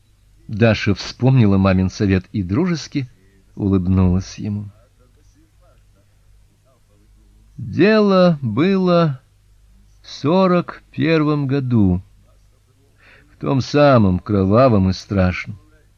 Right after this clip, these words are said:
В конце лета, когда немцы приблизились к Ленинграду, Дашина бабушка, еще вовсе не бабушка, а студентка-второкурсница, ехала на Урал, эвакуируясь вместе со своим институтом.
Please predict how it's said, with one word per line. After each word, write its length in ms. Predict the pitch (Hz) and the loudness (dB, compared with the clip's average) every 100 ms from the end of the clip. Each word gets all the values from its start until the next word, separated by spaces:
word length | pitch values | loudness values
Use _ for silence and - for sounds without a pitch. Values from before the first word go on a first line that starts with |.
| _ _ _ _ _ _ - - - | _ _ _ _ _ _ -20 -20 -20
В 40 | - | -4
конце 380 | 113 104 113 | 0 0 2
лета, 360 | 107 113 156 101 | 4 4 2 -4
когда 320 | 98 98 98 | -4 -2 0
немцы 380 | 101 101 92 90 | 2 2 0 -4
приблизились 560 | 98 98 101 95 98 - | -2 0 0 0 -2 -2
к 80 | |
Ленинграду, 640 | 104 98 104 98 98 92 92 _ _ _ _ _ _ - | -2 0 0 2 2 2 -4 _ _ _ _ _ _ -10
Дашина 440 | - 202 - 196 | -2 -2 0 -2
бабушка, 800 | 170 143 131 123 143 - 170 165 - | 2 4 4 2 -2 -6 -6 -6 -6
еще 280 | 117 - 131 | -8 -2 -2
вовсе 320 | 214 - 104 | -2 -2 0
не 120 | 98 | 2
бабушка, 600 | 92 95 90 110 - 147 123 _ _ - | 2 2 2 -2 -10 -14 -14 _ _ -4
а 100 | 117 | -2
студентка-второкурсница, 1700 | - - 120 95 107 104 - 123 - 104 90 104 95 139 131 - 131 - _ _ _ _ _ | -2 -2 -2 2 2 2 -4 -10 -4 -4 -2 -4 -4 -8 -10 -10 -12 -12 _ _ _ _ _
ехала 420 | 170 262 - 139 | -4 -2 2 2
на 140 | 117 110 | 4 4
Урал, 400 | 107 110 107 98 | 6 6 4 2
эвакуируясь 840 | 101 95 - 131 220 196 180 165 - | -2 -2 0 0 2 -2 -2 -4 -4
вместе 500 | 98 120 147 - 120 | 0 2 0 -4 -12
со 80 | |
своим 300 | - 101 110 | -8 -4 -2
институтом. 680 | 117 - - 113 104 101 101 | -4 -8 -12 -8 -4 -4 -6